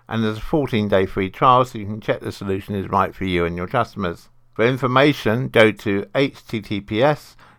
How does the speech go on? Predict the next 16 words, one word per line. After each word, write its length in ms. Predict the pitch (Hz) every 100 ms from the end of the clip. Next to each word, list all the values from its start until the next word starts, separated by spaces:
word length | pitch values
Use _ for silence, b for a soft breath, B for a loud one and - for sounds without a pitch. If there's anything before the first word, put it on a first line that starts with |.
| _
colon 440 | 110 107 92 98
slash 360 | 98 147 139 127
slash 420 | 107 95 98 - -
W 260 | 135 123 104
W 340 | 92 90 92
W 420 | 120 123 127 135
dot 280 | 131 101 -
venuetrace 920 | 117 120 139 113 101 - 98 90 - -
dot 220 | 90 - -
com 400 | 135 135 139 b b b b -
forward 260 | 160 151
slash 380 | - 101 90 -
hash 600 | - 143 135 127 - - _ _
forward 400 | - - 110 98
slash 420 | - 98 98 - - -
venues. 800 | 113 147 147 110 85 - -